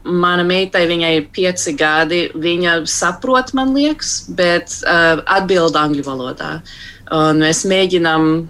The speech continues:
es mēģinu to uzlabot ar pandēmiju, tas ne-, nav bijis viegli, jo es viņu nevaru vest uz latviešu skolu, un viņu savus radus nav <laughs> satikusi tik bieži, kā mēs gribētu.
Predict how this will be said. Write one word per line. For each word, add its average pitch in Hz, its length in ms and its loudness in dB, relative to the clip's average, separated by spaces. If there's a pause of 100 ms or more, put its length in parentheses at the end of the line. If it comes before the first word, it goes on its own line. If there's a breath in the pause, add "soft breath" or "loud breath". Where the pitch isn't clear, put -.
(340)
es 156 260 -2
mēģinu 175 460 2
to 156 140 4
uzlabot 170 580 2
ar 147 120 0
pandēmiju, 165 680 0
tas 156 180 -6
ne-, 160 160 -2
nav 156 280 0
bijis 147 280 0
viegli, 151 580 0
jo 165 200 2 (260)
es 151 300 -2 (140)
viņu 156 400 0 (500 loud breath)
nevaru 165 380 2
vest 165 300 0
uz 156 100 0
latviešu 160 520 0
skolu, 190 580 2 (200)
un 156 380 2
viņu 151 240 2
savus 151 400 2 (480)
radus 170 500 0
nav 185 300 0 (260)
<laughs> - 380 0
satikusi - 680 -2
tik 214 200 -6
bieži, 202 440 -2
kā 180 140 0
mēs 180 240 -2
gribētu. 214 560 -4